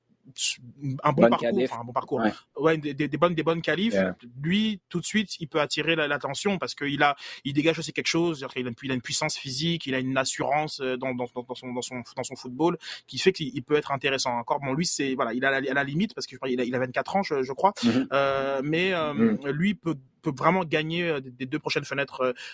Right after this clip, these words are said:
Speaker 1: euh, de, de qualification pour, euh, la Coupe du Monde au Qatar.
Speaker 2: Ouais, et j'ai l'impression
Speaker 3: Yeah.
Speaker 2: qu'Olivier Renard s'est dit la même chose aussi. C'est la raison pour laquelle, dans la première semaine de la Gold Cup, si je me souviens bien, on lui a fait signer un nouveau contrat pour, euh, prolonger son attache avec le
Speaker 3: Yeah.
Speaker 2: C F Montréal.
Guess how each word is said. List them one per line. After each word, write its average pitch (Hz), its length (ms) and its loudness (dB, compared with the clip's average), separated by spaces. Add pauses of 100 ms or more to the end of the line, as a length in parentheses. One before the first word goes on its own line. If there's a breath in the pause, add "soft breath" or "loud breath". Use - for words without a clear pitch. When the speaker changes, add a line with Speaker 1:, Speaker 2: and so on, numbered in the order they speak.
(140)
Speaker 1:
euh, 120 60 -4
de, 127 60 2
de 131 120 -8
qualification 135 540 -2
pour, 127 220 -2
euh, 127 40 2
la 120 80 0
Coupe 123 140 -10
du 123 60 -10
Monde 127 140 -2
au 113 280 -2
Qatar. - 280 -12 (520)
Speaker 2:
Ouais, 113 220 2
et 110 40 0
j'ai 113 120 2
l'impression 113 380 2
Speaker 3:
Yeah. 127 40 2
Speaker 2:
qu'Olivier 117 300 2
Renard 123 380 2
s'est 113 200 0
dit 110 140 -4
la 120 100 4
même 120 160 2
chose 127 320 2
aussi. 123 300 2
C'est 165 220 4
la 170 120 2
raison 180 320 2
pour 196 100 2
laquelle, 151 380 4
dans 117 140 2
la 120 140 2
première 127 340 2
semaine 131 480 4
de 117 80 4
la 113 160 2
Gold 117 240 2
Cup, 135 220 2
si - 120 -6
je 110 80 -2
me 120 80 4
souviens 117 320 0
bien, 123 220 2 (340 soft breath)
on 165 120 6
lui 190 200 2
a 170 80 4
fait 170 340 2
signer 139 580 2
un 127 160 4
nouveau 127 300 2
contrat 127 440 0
pour, 120 300 -2
euh, 117 100 2
prolonger 127 680 2
son 120 320 2
attache 123 480 0 (100)
avec 110 300 0
le 123 120 2
Speaker 3:
Yeah. 87 120 6
Speaker 2:
C 90 60 2
F - 60 -12
Montréal. 127 300 2